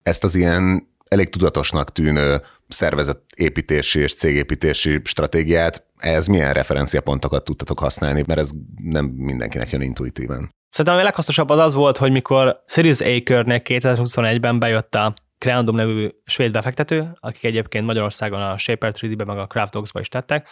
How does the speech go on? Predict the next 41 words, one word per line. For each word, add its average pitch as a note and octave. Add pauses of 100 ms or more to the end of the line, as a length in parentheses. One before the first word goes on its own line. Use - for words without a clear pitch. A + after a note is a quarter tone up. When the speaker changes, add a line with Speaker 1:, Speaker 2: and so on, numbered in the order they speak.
(280)
Speaker 2:
nekik A#2+
nagyon B2+
jó A2+
ilyen G#2+
angyal A2+
befektetői A2
hálózatuk G#2
van, B2+ (420)
és A#2
rengeteg A2+
ilyen G#2+ (180)
alapító, A#2
meg G2 (220)
különböző G#2
C A#2+
P A#2
O, A2+
C B2
T -
O A#2
rolokba A#2
dolgozó A#2 (160)
embert A#2
tudott A#2
csatlakozni, A2+
akik G#2+
így A2+ (260)
mentorként G#2+
segítettek, G#2
és -
így G#2+
Speaker 1:
Mhm. G#2+
Speaker 2:
elmondták G#2+
ezeket A2
az A2
ilyen A2+ (120)
legjobb G#2
praktikákat, A2
Speaker 1:
Aha. A#2
Speaker 2:
ami A2
ilyen G#2+